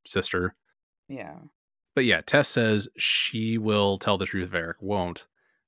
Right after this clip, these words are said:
Speaker 1: And we find out that Eric and his friends tracked down Nelson after the interrupted sex session.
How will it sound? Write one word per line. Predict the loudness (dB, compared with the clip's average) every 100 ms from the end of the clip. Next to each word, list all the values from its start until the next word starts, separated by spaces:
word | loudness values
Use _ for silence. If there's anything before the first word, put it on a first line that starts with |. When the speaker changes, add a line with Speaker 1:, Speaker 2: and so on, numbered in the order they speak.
| _ _ _
Speaker 1:
And | 2 4 4
we | 0
find | -2 -2 0
out | 0 -2
that | -2
Eric | -2 -2 -2
and |
his | -4
friends | -2 -2 -2 -4
tracked | -8 -4 0 0 0
down | 0 0
Nelson | -2 -2 -4
after | -4 -4
the | -4
interrupted | -2 0 -2 -6 -6
sex | -4 -2
session. | -2 -4 -2 -2 -2